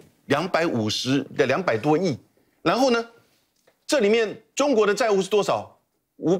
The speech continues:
五百一十亿，五十一亿，刚好十percent。所以这个作者也提到，其实你挂中国是搞，搞错对象。中国在对斯里兰卡的债务只有十个 percent，而且这个十个 percent 里面，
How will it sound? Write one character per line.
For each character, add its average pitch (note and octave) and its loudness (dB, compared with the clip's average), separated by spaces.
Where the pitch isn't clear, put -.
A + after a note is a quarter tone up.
五 F3+ 2
百 D#3 2
一 F#3 -2
十 C#3 -2
亿， D3 -2
五 E3+ 4
十 F3+ 0
一 B3 0
亿， D3+ -4
刚 C#4+ 0
好 - -4
十 A3 -2
percent。 G3 0
所 B3 0
以 A3+ 0
这 D#4 0
个 C4 2
作 B3+ 2
者 F3 0
也 D#3+ 0
提 - -4
到， G#3+ -2
其 A#3+ -2
实 A3+ -2
你 D#3+ 2
挂 G#3 0
中 F#3+ -2
国 F3 0
是 F3+ -4
搞， - -2
搞 A#2 2
错 F3+ 0
对 G3+ 0
象。 C3+ 0
中 A3+ 2
国 G#3+ 4
在 G3+ -2
对 G3+ 0
斯 A#3+ -2
里 G#3+ 0
兰 E3+ 0
卡 E3 0
的 D3+ -2
债 F#3 0
务 D#3 0
只 D3+ -4
有 D#3+ 2
十 D#3+ -2
个 G3 -4
percent， D#3 -2
而 D3+ 2
且 A#3 0
这 A#3+ 0
个 A#3 2
十 - -2
个 B3 0
percent F3 2
里 C#3+ 0
面， D#3 -2